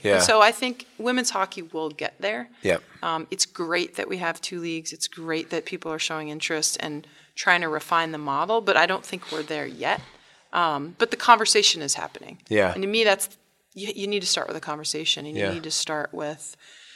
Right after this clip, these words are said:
Speaker 2: people saying, "I wanna do something." They just don't know what to do.
Speaker 1: Yeah.
Speaker 2: So I'm pumped for Hillary and Megan Duggan and all these amazing role models and players to have the opportunity to play in a real pro league. And they're,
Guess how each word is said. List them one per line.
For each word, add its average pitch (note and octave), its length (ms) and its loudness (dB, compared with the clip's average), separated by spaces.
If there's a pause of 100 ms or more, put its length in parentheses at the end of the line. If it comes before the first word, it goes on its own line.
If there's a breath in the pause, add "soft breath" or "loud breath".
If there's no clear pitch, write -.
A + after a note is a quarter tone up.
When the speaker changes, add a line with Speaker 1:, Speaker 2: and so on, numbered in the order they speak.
(160 soft breath)
Speaker 2:
people C4+ 300 4
saying, A3 280 6
"I F3 60 4
wanna E3+ 220 0
do G3 240 -4
something." - 420 -2
They D#3+ 100 -4
just E3+ 160 -4
don't - 160 -4
know D3+ 100 -8
what C#3 240 -8
to B2 100 -14
do. - 200 -10 (240)
Speaker 1:
Yeah. F2+ 260 2 (200)
Speaker 2:
So A#3 160 10
I'm A3 160 10
pumped A#3+ 280 8
for F3+ 280 2 (360 loud breath)
Hillary B3+ 520 6
and E3 500 -2
Megan G#3+ 760 4
Duggan G3+ 440 4
and D#3 240 -4 (760)
all G#3 140 10
these A3+ 240 2 (240)
amazing F#3+ 880 0
role F3 260 -4
models G3 380 2
and D#3+ 80 -10
players F3 380 -4
to F#3 40 -2
have E3 300 4
the E3+ 80 -2
opportunity E3+ 560 -4
to D#3+ 60 -6
play D#3+ 360 -4 (380 soft breath)
in F#3+ 80 -2
a F3+ 40 0
real F3+ 280 2
pro E3 260 -4
league. G#3+ 320 -4 (460 soft breath)
And G3 160 2
they're, G#3+ 120 6